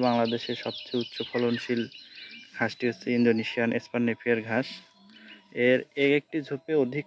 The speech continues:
পরিমাণে ফলন হওয়ার কারণে এটি খামারের জন্য অত্যন্ত উপকারী একটি ঘাস। এই ঘাসটির একটি উপকারিতা হচ্ছে, এই ঘাসের কাণ্ড খুব তাড়াতাড়ি শক্ত হয় না, যা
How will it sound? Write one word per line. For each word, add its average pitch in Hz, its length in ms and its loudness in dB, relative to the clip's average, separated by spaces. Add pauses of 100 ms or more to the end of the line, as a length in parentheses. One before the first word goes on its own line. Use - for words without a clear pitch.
(100)
পরিমাণে 135 440 4 (320)
ফলন 131 340 0
হওয়ার 127 200 -2 (100)
কারণে 127 280 2
এটি 117 120 -6 (100)
খামারের 120 460 0
জন্য 120 180 -2 (680)
অত্যন্ত 123 420 -6 (1080)
উপকারী 120 480 0
একটি - 160 -6 (100)
ঘাস। 127 160 0 (840)
এই 131 140 2
ঘাসটির 160 460 -4 (720)
একটি - 220 -8
উপকারিতা 139 480 6
হচ্ছে, - 240 -4 (100)
এই 123 120 6
ঘাসের 120 360 -2 (680)
কাণ্ড 131 240 6 (560)
খুব 127 140 -2 (160)
তাড়াতাড়ি 120 480 2
শক্ত - 280 -6
হয় 123 140 -2
না, 123 120 2
যা 120 80 2